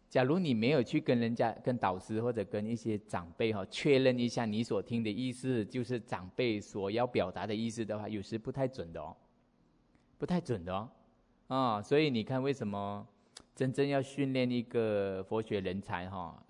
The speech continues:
要考试，要很多 interview，要面试啊，就这样。因为要确认你听到的是不是我所要表达的，是这样的。你，所以你看西藏他们很重视辩经啊，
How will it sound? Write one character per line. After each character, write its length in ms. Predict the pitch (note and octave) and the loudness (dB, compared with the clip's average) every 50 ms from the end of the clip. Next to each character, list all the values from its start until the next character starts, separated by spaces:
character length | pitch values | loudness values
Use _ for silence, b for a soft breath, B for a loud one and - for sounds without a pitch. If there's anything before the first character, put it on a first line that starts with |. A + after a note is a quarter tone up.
| _ _ _ _ _ | _ _ _ _ _
要 320 | A2+ A2+ A2 A2 G#2+ G#2 | -4 -2 0 0 -2 -2
考 320 | - - - - E2 D2+ - | -4 -6 -6 -4 -4 -6 -6
试， 360 | - - - A2+ G#2 F#2 B1+ - _ _ _ _ _ b b b b b b _ | -10 -12 -8 -8 -8 -8 -10 -14 _ _ _ _ _ b b b b b b _
要 560 | - A2+ A2 G#2+ G#2+ G#2 G2+ G2 F#2+ F2+ E2+ E2+ | -2 0 2 4 4 4 4 2 0 -2 -4 -6
很 180 | F2+ F2+ F2 | -8 -10 -6
多 180 | F2+ G2+ G2+ F2+ | -4 -2 -2 -2
interview， 540 | G2+ G2+ G2+ G2 G2 F#2+ G#2 A2+ G#2+ F#2 E2 - - - _ _ _ _ _ | -2 -4 -4 -4 -4 -2 -2 -2 -2 -2 -4 -10 -18 -20 _ _ _ _ _
要 200 | - A#2+ A#2+ A2 | -4 -2 0 0
面 260 | G#2 A2+ B2 A#2+ A2+ A2+ | 0 0 0 0 0 0
试 260 | A2+ - - A2+ G#2 | -4 -6 -6 -4 -4
啊， 140 | F2+ D#2 E2+ | -4 -6 -6
就 120 | - G#2 | -10 -10
这 140 | G2 - G#2 | -8 -8 -8
样。 100 | F2 E2 B B B B B B | -10 -10 B B B B B B
因 120 | D3 D#3+ | 0 2
为 80 | E3 D3+ | 2 4
要 140 | D3+ D3 C#3+ | 4 4 4
确 260 | - - - E3+ D3+ | 2 2 4 4 6
认 180 | D3 D3+ C#3+ | 6 6 4
你 120 | B2+ G2+ F2+ | 4 0 -2
听 260 | - - B2 A2 A2+ | -4 -4 -4 -4 2
到 160 | G#2 C3 B2+ | 4 4 4
的 80 | A#2 A2 | 4 2
是 140 | - - B2 | 0 -2 -2
不 120 | A#2 B2 | -2 -2
是 220 | A#2+ - B2+ A#2+ | -4 -2 -2 -4
我 240 | G#2+ G2+ F#2+ G2 A2 | -2 -2 -2 -2 -2
所 240 | A2 - G#2 F#2 F2+ | -2 -2 -4 -2 -2
要 140 | F#2+ G#2+ A2 | -2 -2 -4
表 200 | - G2+ D#2+ E2 | -4 -6 -8 -6
达 160 | - D#2 D#2+ | -8 -10 -12
的， 160 | D#2+ D#2+ D#2 - _ _ _ _ _ _ _ _ _ _ _ _ _ _ _ _ _ _ _ _ _ | -12 -14 -16 -18 _ _ _ _ _ _ _ _ _ _ _ _ _ _ _ _ _ _ _ _ _
是 120 | - - | -10 -10
这 140 | G#2 - A2+ | -6 -6 -6
样 80 | G#2 F#2+ | -6 -6
的。 100 | F2 - - | -8 -10 -10
你， 100 | F#2 A2 | -10 -8
所 160 | G#2+ - E3+ | 0 0 2
以 60 | F3+ | 2
你 140 | D3+ B2 G#2+ | 2 0 0
看 120 | B2 D3 | -2 -4
西 220 | - - - B2 A2 | -4 -2 -4 -4 0
藏 220 | - C#3 C3 B2 | 0 0 0 2
他 80 | A#2+ A2 | 0 0
们 120 | A2+ A#2+ | 0 -2
很 140 | A#2+ G2+ F2+ | -2 -4 -4
重 180 | - A#2+ A#2+ A2+ | -2 -2 -2 -2
视 120 | G#2+ A#2+ | -2 -6
辩 280 | G#2+ - C3 A#2+ G#2+ G2+ | -2 0 0 0 0 0
经 300 | - - G#2 G2 F#2 F2+ | -4 -6 -6 -6 -6 -8
啊， 180 | E2+ D#2 E2 | -10 -12 -14